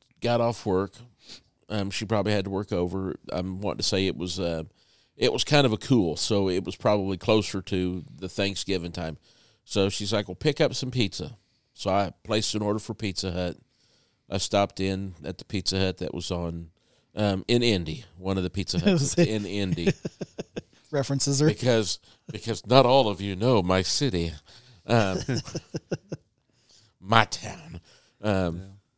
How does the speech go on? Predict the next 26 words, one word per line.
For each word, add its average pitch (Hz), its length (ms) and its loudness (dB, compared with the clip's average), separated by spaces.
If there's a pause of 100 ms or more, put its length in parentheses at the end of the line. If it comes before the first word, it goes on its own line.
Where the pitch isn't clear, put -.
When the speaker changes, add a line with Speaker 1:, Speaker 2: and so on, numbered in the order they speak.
(760)
Speaker 1:
but, 101 260 2 (420)
you 101 140 -4
know, 110 80 0
I 131 120 4
swing 139 340 4
in, 120 240 2 (200)
I - 60 -20 (140)
pick 113 200 2
up 117 180 2
the 117 60 -16
pizza, 113 580 -2 (260)
breadsticks, 107 880 0 (580)
couple 101 220 -2
two 117 240 4
liters, 104 560 2 (640)
you 98 80 -4
know, 98 120 -2
so 90 220 -2
we're 98 180 -2
set. 120 360 2 (640)
I 95 80 -4
walk 117 320 4
in 117 100 6
the 113 100 4
house 139 340 2
with 85 200 -8